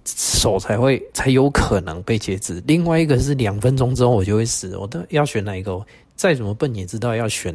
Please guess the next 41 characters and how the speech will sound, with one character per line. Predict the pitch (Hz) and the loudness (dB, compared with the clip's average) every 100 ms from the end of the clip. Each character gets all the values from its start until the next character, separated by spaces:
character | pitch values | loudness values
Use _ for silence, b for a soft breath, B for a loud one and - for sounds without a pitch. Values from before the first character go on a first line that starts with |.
| 90 | -8
那 | 98 | -6
个 | 98 95 | -4 -6
打 | 90 104 95 | -6 -8 -8
止 | 104 | -8
血 | 98 101 | -6 -4
带 | 104 95 | -4 -6
嘛， | 87 101 | -6 -2
因 | 131 | 0
为 | |
我 | 127 104 | 0 -2
两 | 98 107 | -4 -4
小 | 107 | -2
时 | 95 - 92 | -2 -6 -10
之 | - | -8
内 | 104 104 | -6 -4
我 | 104 104 | -4 -4
一 | - 113 | -6 -4
定 | - 123 | 0 2
会 | 107 | 4
到 | 110 107 | 4 2
医 | 95 | 0
院 | 92 95 | -2 -2
的。 | 90 | -4
以 | 104 | -6
台 | 104 117 | -4 -4
北， | 104 113 - | -2 -4 -6
台 | - 104 | -4 0
湾 | 113 110 | 0 0
来 | 95 | -6
说 | 95 98 92 | -6 -4 -4
啦， | 87 - B B | -8 -14 B B
哦， | 110 | -6
当 | 101 151 | -2 -2
然 | 143 117 | -2 -2
就 | 127 | -2
是 | 127 127 170 - | -2 -4 -6 -2
要 | 139 | 0
打 | 110 87 | 0 -6
止 | - 101 | -6 -10
血 | 92 - | -10 -6
带 | 95 | -8